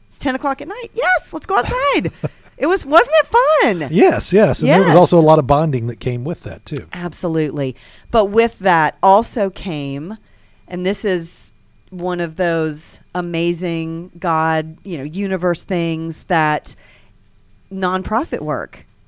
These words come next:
Speaker 1: that I had wanted to do for such a long time, but there was no room on my plate for it. And I got three opportunities to do some wonderful nonprofit work,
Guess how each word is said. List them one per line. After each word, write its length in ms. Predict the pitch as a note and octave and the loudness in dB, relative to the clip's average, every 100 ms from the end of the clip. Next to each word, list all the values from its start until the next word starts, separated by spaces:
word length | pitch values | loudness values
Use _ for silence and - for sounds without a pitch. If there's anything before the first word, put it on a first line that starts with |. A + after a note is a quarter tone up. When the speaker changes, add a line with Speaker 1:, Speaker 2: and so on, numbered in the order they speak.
| - | -2
Speaker 1:
that 180 | F3+ E3 | 2 4
I 160 | F3 | 2
had 200 | G#3 G3 | 2 -4
wanted 560 | D#3 D#3+ E3+ G3+ A#3 F3+ | -6 -2 -2 -2 -6 -6
to 120 | G3+ | -8
do 320 | E3+ G#3 G#3 | -4 -2 0
for 180 | F3 D#3 | -2 -6
such 360 | - - F#3 - | -8 -4 -4 -2
a 80 | G#3 | -4
long 280 | F#3+ F3+ | -4 -4
time, 540 | F3 F#3 F3+ G#3 C4 D#4 - - - | -6 -8 -6 -6 -6 -10 -14 -14 -10
but 140 | G3+ | -4
there 120 | G3+ | -2
was 200 | F#3+ F#3+ | -2 -4
no 280 | F#3 F3 F3+ | -4 -2 -2
room 360 | F3 F#3 F3+ E3 | -4 -6 -6 -6
on 100 | D#3 | -8
my 120 | D3+ | -10
plate 360 | - D#3 C#3 - | -8 -8 -8 -12
for 300 | C#3 A#2+ G#2+ | -10 -8 -8
it. 280 | - - - _ - - _ | -10 -16 -20 _ -20 -20 _
And 440 | F3+ E3 D#3+ D3+ D3 D#3+ | -2 -2 -2 -4 -4 -2
I 160 | E3 | -2
got 280 | E3+ D#3 - | 0 -2 -2
three 560 | - - F3+ F#3+ A3 - | -10 -8 -6 -4 -4 -4
opportunities 800 | F#3+ G3+ - F#3 E3 D#3 C#3 - | -4 -6 -10 -10 -8 -8 -8 -10
to 120 | F3 | -10
do 140 | E3 | -6
some 260 | D#3+ D#3+ D#3 | -6 -8 -10
wonderful 760 | D#3 D#3 E3+ E3 E3 D#3 D3+ - | -8 -6 -8 -8 -8 -6 -8 -8
nonprofit 640 | E3+ D3+ C#3 D3+ C#3+ D3+ | -8 -8 -6 -8 -8 -10
work, 440 | D#3 D3 C3 - | -8 -8 -8 -10